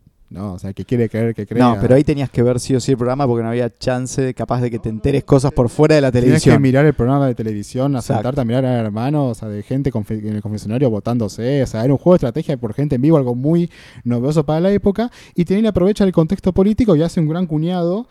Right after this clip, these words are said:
Speaker 2: Sí.
Speaker 1: el primero de todos en el dos mil uno,
Speaker 2: ¿El primero es el del dos mil uno?
Speaker 1: Primero es en el dos mil uno. El dos mil uno
Speaker 2: Tremendo.
Speaker 1: hace dos,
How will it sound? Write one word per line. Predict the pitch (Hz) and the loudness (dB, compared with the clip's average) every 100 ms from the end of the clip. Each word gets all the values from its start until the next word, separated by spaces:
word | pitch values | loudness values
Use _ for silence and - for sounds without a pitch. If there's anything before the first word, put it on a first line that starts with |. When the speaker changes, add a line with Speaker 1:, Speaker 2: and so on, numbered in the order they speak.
| - | -6
Speaker 2:
Sí. | 135 123 | -2 0
Speaker 1:
el | 131 | 0
primero | 139 151 196 | 2 2 2
de | 165 | 0
todos | 185 202 - | -2 -4 -6
en | 139 | -6
el | 131 | -4
dos | 139 | -4
mil | 165 180 | -4 -2
uno, | 180 170 233 - _ _ _ - | -2 -4 -6 -14 _ _ _ -14
Speaker 2:
¿El | 113 | -8
primero | 117 170 233 | -4 -4 -4
es | 127 | -6
el | 117 | -6
del | 107 | -6
dos | 107 | -6
mil | 120 147 | -4 -4
uno? | 156 196 107 - - | -2 -4 -8 -4 -2
Speaker 1:
Primero | 123 143 196 | 0 0 0
es | |
en | 175 | -2
el | 147 | -2
dos | 135 | 0
mil | 139 120 | 0 -2
uno. | |
El | 110 | -2
dos | 113 | 2
mil | 151 | 4
uno | 185 | 2
Speaker 2:
Tremendo. | 139 | 2
Speaker 1:
hace | 151 165 | -2 -2
dos, | 175 180 196 - | 0 0 0 -4